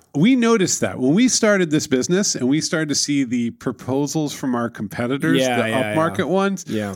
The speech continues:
Speaker 1: Nobody uses portrait mode
Speaker 2: No, no, no.
Speaker 1: when they're
Speaker 2: You're
Speaker 1: printing.
Speaker 2: watching a movie.
Speaker 1: Everybody's in landscape.
Speaker 2: It's a movie trailer.
Speaker 1: Yeah, you wanna, y-, you're
Speaker 2: Yes.
Speaker 1: always pointing to that, that deck.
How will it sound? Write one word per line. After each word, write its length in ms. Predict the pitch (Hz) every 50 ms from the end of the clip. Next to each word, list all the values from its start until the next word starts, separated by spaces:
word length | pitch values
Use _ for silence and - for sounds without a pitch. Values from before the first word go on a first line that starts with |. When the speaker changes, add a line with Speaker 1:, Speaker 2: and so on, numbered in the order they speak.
| - -
Speaker 1:
Nobody 520 | 120 131 143 160 196 214 226 214 226 220
uses 640 | 214 202 175 170 185 190 185 156 180 180 170 156 -
portrait 560 | - - - 196 196 202 196 - 165 143 - 120
mode 400 | 113 104 92 90 90 87 92 101
Speaker 2:
No, 400 | 107 107 107 104 98 92 92 90
no, 260 | 87 87 87 85 82
no. 100 | 87 -
Speaker 1:
when 160 | 123 131 131
they're 100 | 131 143
Speaker 2:
You're 80 | 170 180 175
Speaker 1:
printing. 120 | 170 160 151
Speaker 2:
watching 280 | 139 110 107 135 123
a 40 | 120
movie. 500 | 113 110 113 110 104 98 98 92 85 - -
Speaker 1:
Everybody's 760 | 151 160 180 196 185 202 220 208 175 208 202 196 196 175 139
in 160 | 170 160 147 143
landscape. 640 | 143 143 143 143 139 - - - - 87 82 80 -
Speaker 2:
It's 220 | 135 139 139 -
a 40 | 147
movie 420 | 143 143 143 147 147 139 127 127
trailer. 420 | 117 - - 117 107 101 113 110 95
Speaker 1:
Yeah, 60 | 95
you 120 | 107 117 139
wanna, 160 | 156 175 180
y-, 260 | 170 170 160 165 151 -
you're 180 | 165 156 165 113
Speaker 2:
Yes. 80 | 104
Speaker 1:
always 380 | 165 196 233 247 233 208 170 -
pointing 580 | - - 214 214 220 214 - - 170 139 127 117
to 200 | - - 135 120
that, 460 | 110 117 117 117 117 113 - _ _ -
that 220 | 117 113 107 -
deck. 400 | - 202 226 190 - - - -